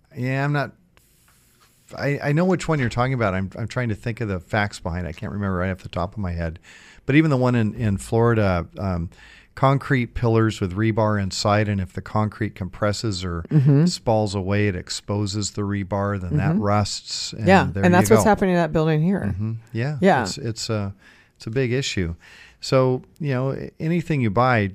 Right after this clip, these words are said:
Speaker 1: you just really have to do your due diligence and be super careful about that.
Speaker 2: Yeah.
Speaker 1: Yeah.
Speaker 2: Well, s-, yes. So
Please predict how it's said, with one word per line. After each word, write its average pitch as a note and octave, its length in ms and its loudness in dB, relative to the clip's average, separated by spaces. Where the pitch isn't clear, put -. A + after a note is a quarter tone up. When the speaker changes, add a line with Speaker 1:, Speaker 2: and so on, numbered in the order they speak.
Speaker 1:
you C3 140 -8
just A#2 380 -6
really C3+ 260 -2
have A#2 280 0
to - 80 -14
do A#2 80 0
your A2 200 2
due G#2 160 -2
diligence F#2 720 -2
and G2+ 80 -6
be F#2 140 -8
super - 280 -12
careful F#2+ 460 -8
about E2+ 260 -10
that. F2 140 -6
Speaker 2:
Yeah. D3+ 300 4
Speaker 1:
Yeah. F#2+ 140 -10
Speaker 2:
Well, F#3+ 400 10
s-, - 120 -4
yes. F3 460 6
So F#3 680 8